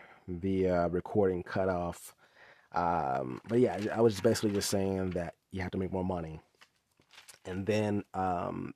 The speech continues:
that's gonna help you beat inflation, working harder,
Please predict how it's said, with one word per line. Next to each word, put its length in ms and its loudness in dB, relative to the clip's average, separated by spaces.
that's 140 -2
gonna 160 0
help 140 -2
you 220 -4
beat 180 -4
inflation, 680 -2
working 280 -2
harder, 480 -2